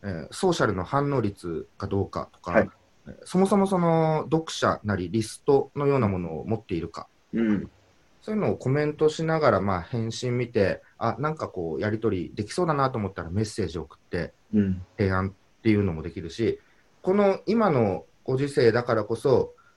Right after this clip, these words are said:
Speaker 1: メッセージでの提案がやりやすい。
Speaker 2: あー、確かに。
Speaker 1: もともとはこう、会って話すとかね、
Speaker 2: うん。
Speaker 1: そこまで持っていかないとなかなかっていうところだったけど、うん。でもこうしていくことで、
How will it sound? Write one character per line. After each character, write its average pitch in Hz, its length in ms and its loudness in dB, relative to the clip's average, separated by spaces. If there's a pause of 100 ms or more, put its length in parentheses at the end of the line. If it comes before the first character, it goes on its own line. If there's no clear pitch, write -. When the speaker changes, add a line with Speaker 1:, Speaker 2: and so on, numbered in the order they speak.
(180)
Speaker 1:
メ 156 180 2
ッ - 20 6
セ 156 380 2
ー - 40 8
ジ 98 140 -4
で 92 100 -2
の 85 160 -8
提 107 180 2
案 95 140 2
が 95 80 -4
や 90 100 -4
り 98 100 2
や 113 100 2
す 110 140 -6
い。 - 120 -6 (320)
Speaker 2:
あ - 40 6
ー、 113 840 12 (120)
確 95 200 -6
か - 60 -8
に。 92 100 -12 (400)
Speaker 1:
も 160 160 2
と 180 160 2
も 202 140 2
と - 100 0
は 127 80 6
こ 92 280 -2
う、 - 20 -20
会 156 140 0
っ - 20 -10
て - 240 -4
話 101 300 -2
す - 60 -16
と - 80 -12
か 85 120 -10
ね、 82 180 -10 (120)
Speaker 2:
う 104 100 4
ん。 101 40 4
Speaker 1:
そ - 0 -
こ 175 80 4
ま 185 120 2
で 156 60 -2
持 110 120 -2
っ 95 60 -12
て 101 180 -4
い 98 40 -2
か 104 120 -4
な 98 120 -2
い - 20 -6
と 95 80 -8
な 95 120 -4
か 120 100 -4
な 117 100 -4
か 123 80 -4
っ 113 60 -6
て - 80 -8
い - 20 -4
う - 20 -6
と 95 80 -14
こ - 80 -10
ろ 85 60 -8
だ 82 60 -12
っ - 40 -20
た - 100 -16
け 90 100 -12
ど、 85 220 -8 (540)
う 117 60 -2
ん。 98 260 2 (800)
で 104 80 -8
も - 80 -8
こ 165 300 -4
う 165 60 -2
し 165 100 -14
て 156 180 -2
い 156 80 -6
く 151 260 -6
こ - 160 -4
と 143 320 4
で、 123 380 6